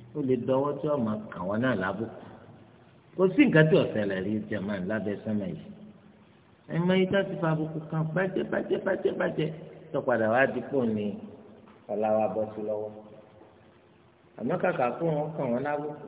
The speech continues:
dáadáa ló ń sùn sí. So, ìwọ náà jẹ́ ọmọ, jẹ́ èèyàn dáadáa, jẹ́ ọmọ dáadáa fáwọn mọ̀lẹ́bí rẹ. Má sì já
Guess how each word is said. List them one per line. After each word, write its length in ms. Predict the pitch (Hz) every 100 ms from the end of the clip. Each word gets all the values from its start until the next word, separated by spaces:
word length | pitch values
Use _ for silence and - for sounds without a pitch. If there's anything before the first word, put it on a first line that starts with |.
| - -
dáadáa 380 | 117 104 101
ló 120 | 98 92
ń 80 | 104
sùn 180 | 104
sí. 140 | 80 - - - - - - - - - - - - -
So, 140 | -
ìwọ 160 | 135 131
náà 200 | 147 156
jẹ́ 220 | 123 -
ọmọ, 160 | 131 120 120 - -
jẹ́ 240 | - 143 147
èèyàn 360 | 147 107 107 107
dáadáa, 440 | 120 120 117 117 110 - - - - - - - - -
jẹ́ 140 | - 139
ọmọ 140 | 127
dáadáa 440 | 127 131 127 131 127
fáwọn 300 | - 131 117
mọ̀lẹ́bí 460 | 104 104 117 120 117
rẹ. 180 | 107 104 - - - - - - - - _ _
Má 120 | - 139
sì 160 | - 107
já 180 | -